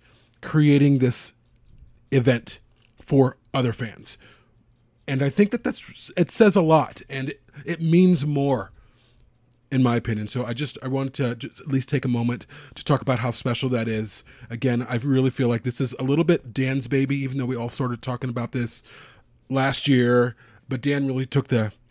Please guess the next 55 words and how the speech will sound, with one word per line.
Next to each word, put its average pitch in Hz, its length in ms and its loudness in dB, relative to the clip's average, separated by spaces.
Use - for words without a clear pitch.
the 117 220 -4
reins 123 400 0
with 131 160 0
this 123 460 -2
and 110 360 -6
said, 123 140 -4
"No, 123 100 0
we're 113 160 -2
gonna 113 200 -4
do 113 200 -4
it. 123 140 -8
We're 113 80 -10
gonna 107 180 -4
do 110 200 -4
it." 113 180 -8
So 104 280 -6
a - 80 -6
lot 120 180 0
of 120 60 -2
the 110 40 -6
props - 280 -4
go 110 160 -2
to 110 60 -6
him, 110 340 -6
but 117 160 -8
certainly 123 320 -4
we've 113 200 -2
all 113 140 -4
been 110 180 -6
working 107 260 -10
on 104 140 -8
this 104 300 -10
a 117 100 -4
lot, 117 520 -2
day 120 300 2
in, 113 320 -2
day 117 240 -2
out. 107 380 -6
It's - 400 -10
a 120 60 -6
labor 123 320 0
of 113 160 0
love. 113 280 -2
We're 113 100 -2
not 113 160 -6
making 120 300 -6
any 135 120 -2
money. 117 320 0
There's 113 240 -8
no, 123 260 -2
I 120 40 -10
mean, 120 180 -4
we're, 117 180 -8
we 120 140 -4
won't, 135 260 2